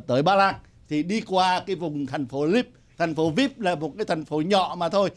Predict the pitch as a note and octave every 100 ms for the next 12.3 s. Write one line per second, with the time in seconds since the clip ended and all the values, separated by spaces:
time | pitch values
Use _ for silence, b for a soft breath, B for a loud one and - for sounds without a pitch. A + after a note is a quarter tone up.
0 | b - D#3 F3 E3+ D#3 D#3 - - _
1 | _ _ _ _ - G#3+ G#3+ F3+ E3 D3+
2 | C#3 D3 F3 B3 C4 D#3+ A3 - B -
3 | C3+ E3+ F#3 F#3+ G3 F#3+ - - A3 C#3+
4 | A#2 C#3+ C#3+ D#3+ D3 D3 F#3 G3 F#3+ E3
5 | b b b - C#3+ D3 C#3+ - _ F#3
6 | G#3 G3 G3 F#3+ A#3 G#3+ D#3+ G3+ F3+ E3
7 | F3+ D#3+ E3+ C#3+ D#3+ F3 E3+ E3 D#3+ D#3+
8 | D#3 E3+ F3 - F3 E3+ E3 F#3+ E3+ E3
9 | D3 B2+ C#3 D#3+ D#3+ D#3+ D#3+ C#3 - B2+
10 | C#3+ E3 D#3 D3+ F#3+ F#3 F3 - b b
11 | - C#3 D3 C#3+ D3+ D#3+ D#3+ D#3 D#3 D3+
12 | E3+ E3+